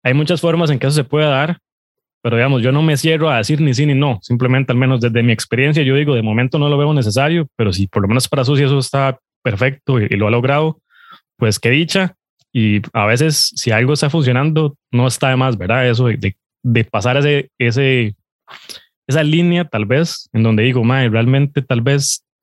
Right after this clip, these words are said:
¿será que yo soy suficientemente bueno como para que esto, ¿verdad?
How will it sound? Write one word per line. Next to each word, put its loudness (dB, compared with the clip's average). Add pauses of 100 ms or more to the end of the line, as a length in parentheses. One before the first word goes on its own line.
(380)
¿será 0
que 0
yo 0
soy 0 (180)
suficientemente 0
bueno 0
como -10
para 0
que -2
esto, 0 (380)
¿verdad? -2